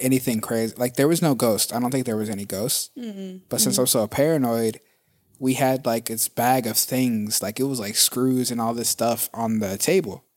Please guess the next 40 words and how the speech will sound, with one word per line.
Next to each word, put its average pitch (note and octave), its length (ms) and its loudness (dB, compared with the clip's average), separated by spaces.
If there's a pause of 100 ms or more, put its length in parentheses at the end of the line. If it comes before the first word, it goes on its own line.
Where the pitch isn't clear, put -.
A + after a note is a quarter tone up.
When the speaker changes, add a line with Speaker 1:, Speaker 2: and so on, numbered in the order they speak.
Speaker 2:
Mm-hmm. - 1000 -8
Speaker 1:
And C#3+ 100 0
so A#2 140 4
I A2+ 40 6
was A#2+ 140 -2
laying A#2+ 220 2
down G#2 400 -2
in G#2+ 60 -6
my G2+ 180 -4
room, G#3 420 -4 (640)
and G#2+ 540 -4 (200)
my A2+ 220 0
mo-, A#2 480 2
my A2 120 -2
mom B2 300 4
and A2+ 100 0
little G#2+ 140 0
sister A#2+ 360 2
were G2+ 140 -2
in G#2 140 -6
their A#2 160 0
room. G#2+ 180 0 (1160)
And A#2+ 300 0
I B2 100 -2
don't D3 160 4
remember C3 520 4 (300)
where B2 180 2
Jose A2+ 340 -2
was. G2 600 -2 (800)
I - 400 -10
think - 300 0
he D3+ 160 0
was, A#2 640 0 (500)
I - 40 -20
think E3 240 -2
he G3+ 100 0
went C#3+ 180 2
out A2+ 140 2
for A2+ 140 -2
something, G2+ 500 -4